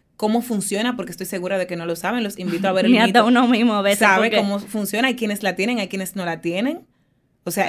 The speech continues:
Speaker 1: la, la,
Speaker 2: Exacto.
Speaker 1: la virginidad en sí es un mito. Los invito a leer sobre eso. Es un mito que nosotros seguimos alimentando y valorando y en algunos lugares del mundo, hasta sacrificando la vida de mujeres por esta gran construcción social que nosotros
Speaker 2: Y
Speaker 1: tenemos.
Speaker 2: poniéndole precio a la virginidad. O sea, la virginidad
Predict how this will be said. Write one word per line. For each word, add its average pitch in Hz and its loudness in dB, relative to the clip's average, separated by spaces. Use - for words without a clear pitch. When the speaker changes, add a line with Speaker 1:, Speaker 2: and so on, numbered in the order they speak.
Speaker 1:
la, - -
la, 196 2
Speaker 2:
Exacto. 196 2
Speaker 1:
la 202 2
virginidad 196 0
en 220 -2
sí 214 -4
es 208 -6
un 202 -4
mito. 233 -4
Los 180 -6
invito 175 -4
a 196 -2
leer 180 0
sobre 185 -4
eso. 214 -10
Es 233 -8
un 196 -4
mito 220 -6
que 214 -8
nosotros 175 -8
seguimos 196 -6
alimentando 190 -4
y 190 -2
valorando 180 -2
y 214 -4
en 196 -6
algunos 190 -8
lugares 202 -4
del 196 -8
mundo, 151 -8
hasta 285 -4
sacrificando 185 -6
la 196 -2
vida 180 -4
de 175 -4
mujeres 175 -8
por 165 -8
esta 165 -10
gran 185 -6
construcción 202 -10
social 180 -8
que 170 -12
nosotros 160 -12
Speaker 2:
Y 240 0
Speaker 1:
tenemos. 214 -2
Speaker 2:
poniéndole 214 2
precio 226 -2
a - 0
la 185 -2
virginidad. 185 -4
O - -8
sea, 185 -6
la 180 -4
virginidad 175 -6